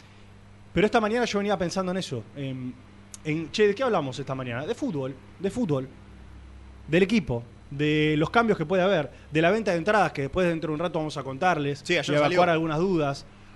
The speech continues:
Speaker 1: de, de cosas que pueden llegar a pasar el domingo.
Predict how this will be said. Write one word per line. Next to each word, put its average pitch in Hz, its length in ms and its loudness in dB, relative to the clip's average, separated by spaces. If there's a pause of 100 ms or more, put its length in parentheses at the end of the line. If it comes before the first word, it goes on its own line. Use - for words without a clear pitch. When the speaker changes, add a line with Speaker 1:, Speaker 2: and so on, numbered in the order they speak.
(160)
Speaker 1:
de, 147 540 0
de 156 100 -2
cosas 214 240 -2
que 156 80 -4
pueden 185 180 -2
llegar 175 180 0
a 156 40 0
pasar 156 240 -2
el 156 60 0
domingo. 156 480 -2